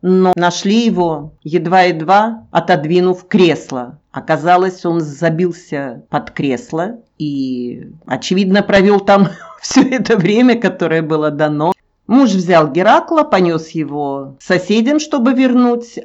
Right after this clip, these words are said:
а мы не можем найти Кони. Кони, Кони, где ты, Кони?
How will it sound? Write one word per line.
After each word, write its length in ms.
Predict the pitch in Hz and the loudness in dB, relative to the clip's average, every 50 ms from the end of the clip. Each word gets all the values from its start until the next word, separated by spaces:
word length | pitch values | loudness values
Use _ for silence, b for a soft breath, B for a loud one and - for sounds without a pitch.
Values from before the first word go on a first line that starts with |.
| - | -2
а 240 | - 165 160 160 151 151 | 2 4 6 6 4 4
мы 540 | 165 170 180 190 196 233 285 330 359 392 370 | 2 -2 -2 -2 -2 -2 -2 -2 0 0 2
не 120 | 330 277 | 2 2
можем 320 | 254 262 294 311 339 294 277 | 2 2 0 -2 -2 -2 0
найти 380 | 247 226 214 214 - - 254 | 0 0 -2 -4 -4 -6 -8
Кони. 420 | 247 - - 285 262 208 175 156 151 | -6 -6 -4 0 0 0 0 0 -4
Кони, 420 | - - 240 262 339 349 302 214 | -4 -2 0 0 2 2 0 0
Кони, 440 | 220 - - 175 165 165 165 165 165 | -2 -2 -4 -2 -2 -2 -2 -4 -6
где 400 | 156 160 156 165 190 254 330 330 | -8 -10 -8 -4 -4 -2 -2 -2
ты, 200 | 330 - 202 202 | -4 -6 -8 -8
Кони? 600 | - _ 233 240 285 294 254 208 208 208 220 - | -6 _ -2 -2 0 0 0 0 0 0 -4 -8